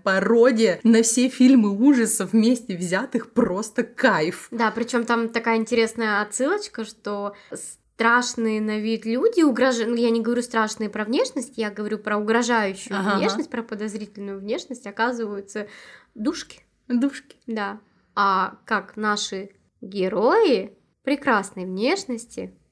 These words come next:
Speaker 2: хорошие, оказываются монстрами.
Speaker 1: Это да. И тут же, когда я посмотрела «Убойные каникулы», мне Кинопоиск выдал фильм «Хижина в лесу»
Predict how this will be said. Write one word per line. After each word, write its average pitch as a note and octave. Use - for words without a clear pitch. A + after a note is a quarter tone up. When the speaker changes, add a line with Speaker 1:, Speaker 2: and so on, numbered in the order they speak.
Speaker 2:
хорошие, G3+
оказываются G#3+
монстрами. G3
Speaker 1:
Это F3+
да. G#3+
И A3
тут C4
же, D#3+
когда F3
я E3+
посмотрела F3+
«Убойные D#3+
каникулы», E3+
мне F3
Кинопоиск A3
выдал B3+
фильм B3
«Хижина G3+
в F#3+
лесу» G#3